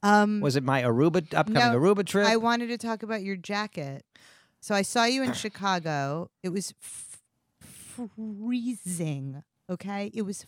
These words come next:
Speaker 1: fucking freezing. He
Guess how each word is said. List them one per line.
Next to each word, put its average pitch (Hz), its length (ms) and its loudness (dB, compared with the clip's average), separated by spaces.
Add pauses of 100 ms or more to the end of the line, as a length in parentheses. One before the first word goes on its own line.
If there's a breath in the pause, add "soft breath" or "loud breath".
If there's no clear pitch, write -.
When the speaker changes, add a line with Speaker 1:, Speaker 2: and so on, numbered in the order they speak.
Speaker 1:
fucking 226 560 -4 (420)
freezing. 170 540 -6 (480)
He 320 540 -4